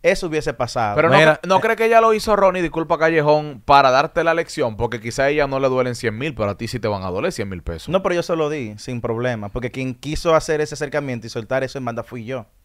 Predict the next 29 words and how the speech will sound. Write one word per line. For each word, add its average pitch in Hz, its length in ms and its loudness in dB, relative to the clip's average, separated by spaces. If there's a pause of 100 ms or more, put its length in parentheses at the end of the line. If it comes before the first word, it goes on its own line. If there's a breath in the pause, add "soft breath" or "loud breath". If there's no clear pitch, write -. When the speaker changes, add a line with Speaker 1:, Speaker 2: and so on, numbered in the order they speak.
(120)
Speaker 2:
Ah, 110 180 0
ok. 95 140 -12 (380)
Bien, 90 180 -16 (180)
bien. 90 300 -16 (280 soft breath)
¿Qué 127 100 -2
tú 160 80 -2
le 170 60 2
ibas 165 60 4
a 165 40 4
decir, 180 140 -2
Speaker 1:
Porque 170 140 4
Speaker 2:
Callejón? 165 180 6
Speaker 1:
es 180 80 8
desgastante 175 560 4
tú 147 80 -6
estar 143 240 0
en 147 60 -4
la 143 40 0
justicia 135 580 -4
Speaker 2:
Yendo, 120 140 4 (300)
Speaker 1:
diario. 120 240 -2
Speaker 2:
yendo, 117 320 -4
yendo. 107 480 -6
Speaker 1:
Eh, 123 680 0
en 127 100 -6
ese 131 160 -6
momento 143 320 -4
yo 135 120 -2
estaba 135 320 4